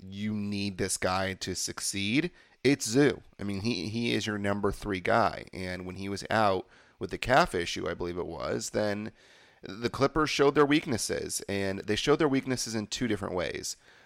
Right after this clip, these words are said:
First off, they showed that Plumlee is a good backup, but he's not the, the key to starting with your team, and you look at it defensively. The other thing that's a massive reason why this team failed with Zoo sitting out was the necessity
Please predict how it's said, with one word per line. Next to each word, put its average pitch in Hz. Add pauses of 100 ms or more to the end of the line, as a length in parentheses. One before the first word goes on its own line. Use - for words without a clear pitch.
(120)
First 170
off, 92
they 110
showed 113
that 98
Plumlee 120
is 98
a 92
good 98
backup, 87 (100)
but 92
he's 92
not 95
the, 90
the 98
key 101
to 90
starting 90
with 85
your 92
team, 87
and 85
you 90
look -
at 92
it 90
defensively. - (640)
The 113 (120)
other 180
thing 101
that's 90
a 98
massive 107
reason 101
why 92
this 92
team 92 (540)
failed 117
with 101
Zoo 104
sitting 90
out 113 (460)
was 107
the 107
necessity 98